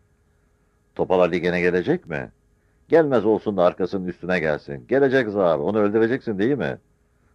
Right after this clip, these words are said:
"Ana, ben eşkıyalı terk ettim diyorum sana. Bak tüfeğim, silahım var mı?" Hürü ana durdu. Ona uzun uzun baktı, ardından da, "Demek sen silahsız, pusasız geldin köye. Seni öldürüverirler şimdi.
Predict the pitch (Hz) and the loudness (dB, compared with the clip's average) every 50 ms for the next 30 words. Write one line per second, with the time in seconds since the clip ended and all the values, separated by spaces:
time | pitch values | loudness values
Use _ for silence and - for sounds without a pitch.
0 | _ _ - - 71 69 73 90 110 120 - - - 92 98 95 101 92 - - | _ _ -10 -10 -6 -4 -4 -4 -4 -6 -10 -6 -4 -4 -2 -2 -4 -6 -4 -2
1 | 98 95 95 101 92 - - 95 113 117 - 135 135 - 85 82 78 73 73 69 | 0 0 0 0 -2 -2 -2 -2 0 0 -2 -4 -4 -6 -10 -8 -6 -4 -4 -4
2 | 69 69 - 76 69 65 62 - - 110 - - - 113 - 110 113 120 101 - | -4 -6 -8 -10 -10 -10 -6 -2 -2 -2 -2 -4 -10 -8 -4 -4 -4 -4 -4 -4
3 | 101 107 110 113 107 95 101 117 147 151 117 80 67 60 - _ _ _ _ _ | 0 0 2 2 2 2 4 2 2 2 0 -6 -8 -8 -10 _ _ _ _ _
4 | _ _ _ _ _ _ _ _ _ _ - 82 85 98 82 64 67 85 82 90 | _ _ _ _ _ _ _ _ _ _ -8 -6 -4 -4 -4 -4 -6 -8 -8 -8
5 | 101 107 107 117 78 - 67 78 73 67 71 73 71 101 101 87 69 73 87 82 | -10 -10 -10 -10 -10 -8 -8 -8 -8 -8 -10 -10 -10 -10 -10 -10 -8 -10 -8 -6
6 | 76 78 76 - - 85 82 82 78 78 82 76 90 92 87 78 82 82 - _ | -4 -4 -4 -2 -2 -2 -2 -2 -2 -6 -8 -6 -6 -6 -4 -4 -6 -6 -8 _
7 | _ _ _ _ _ _ _ - 107 139 175 175 - 170 165 160 - - 156 156 | _ _ _ _ _ _ _ 0 2 2 2 2 2 2 0 2 0 2 4 6
8 | 151 143 135 - 160 143 - - 123 110 135 135 127 - 151 147 123 101 90 76 | 6 4 4 2 -2 -2 -2 -6 -4 -2 0 0 0 -2 -6 -4 -2 0 0 0
9 | 69 67 78 71 - 80 78 69 67 65 64 - _ _ _ _ _ _ - 143 | -2 -4 -8 -10 -8 -6 -4 -4 -4 -4 -6 -8 _ _ _ _ _ _ 0 2
10 | 156 160 107 123 131 123 120 151 170 180 165 165 151 131 107 101 92 90 - - | 2 2 2 2 2 2 4 4 4 6 6 4 4 4 2 2 2 0 0 -4
11 | 82 78 73 69 67 67 64 | -8 -8 -6 -6 -6 -6 -6